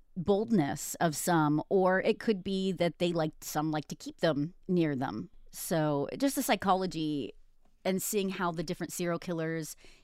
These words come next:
even though they all strangled, some used ligatures, some didn't. It's just fascinating to see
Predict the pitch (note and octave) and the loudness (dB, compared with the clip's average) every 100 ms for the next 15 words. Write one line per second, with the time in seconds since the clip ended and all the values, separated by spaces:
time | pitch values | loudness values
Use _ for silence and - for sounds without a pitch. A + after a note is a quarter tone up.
0 | - B3+ C4 A#3+ G#3+ F#3+ E3 - - D#4 | -2 0 2 2 2 2 2 0 2 4
1 | F3+ D3 E3 - _ - - G#3+ A3+ G#3+ | 6 4 0 -4 _ -6 0 2 2 0
2 | G3+ F#3+ F#3 E3+ E3+ - - - A3 A#3+ | 0 2 0 -2 -6 -8 -10 -4 -2 -2
3 | - B3+ A#3+ G#3+ - C#3 C3+ B3+ B3 B3 | 0 0 0 0 0 0 2 0 2 0
4 | A#3 A3+ - - G3+ - - G#3 - - | 2 0 -4 -2 -2 -2 -6 -6 -4 -4
5 | G3+ - F3 F3+ D#3+ D3+ G3+ F#3 D#3+ D#3+ | -4 -2 -4 -2 -4 -6 -6 -2 -2 -2